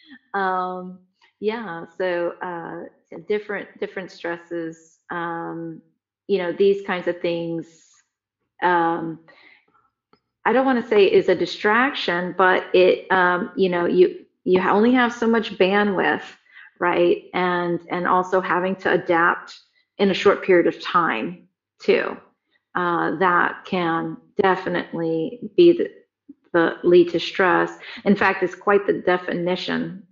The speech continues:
of stress, right? There's, you know, like, what you're capable of, um, at one level,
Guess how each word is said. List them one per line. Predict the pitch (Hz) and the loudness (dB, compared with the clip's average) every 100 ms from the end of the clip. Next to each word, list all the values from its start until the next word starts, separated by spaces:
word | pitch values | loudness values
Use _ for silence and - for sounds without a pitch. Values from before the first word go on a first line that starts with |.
| - | -6
of | 170 - | -6 -6
stress, | - 156 - - | -6 -4 -4 -2
right? | 175 175 | -2 0
There's, | 170 175 170 - _ _ - | 2 2 2 -6 _ _ -4
you | 185 | -2
know, | 170 - - _ _ | -2 -6 -10 _ _
like, | 185 180 | 0 4
what | 196 - | 4 6
you're | 180 | 2
capable | - 226 226 226 - 175 170 | 6 8 8 6 4 6 6
of, | 160 170 190 - - _ _ _ - | 4 2 -2 -6 -20 _ _ _ -4
um, | 180 175 175 - | -2 0 -2 -2
at | 170 180 196 | -2 0 2
one | 214 | 2
level, | 175 160 170 180 233 | 2 2 0 0 0